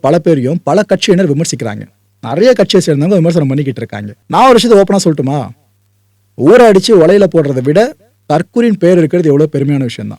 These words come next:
இதை நம்ம ஓப்பனா ஒத்துக்கலாம். ஆனா, எந்தெந்த கட்சிகள் அதை பண்றாங்கன்னு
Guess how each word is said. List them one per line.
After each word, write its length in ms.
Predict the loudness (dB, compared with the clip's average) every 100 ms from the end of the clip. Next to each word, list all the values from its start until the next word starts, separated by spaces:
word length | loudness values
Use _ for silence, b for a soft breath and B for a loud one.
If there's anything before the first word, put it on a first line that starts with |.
| -2
இதை 160 | 2 4
நம்ம 180 | 4
ஓப்பனா 380 | 2 2 0 -2
ஒத்துக்கலாம். 380 | -2 -4 -6 -12 _ _ -8
ஆனா, 160 | -2
எந்தெந்த 440 | -2 0 2 2 2
கட்சிகள் 380 | 0 0 0 0
அதை 60 | 0
பண்றாங்கன்னு 400 | -2 0 0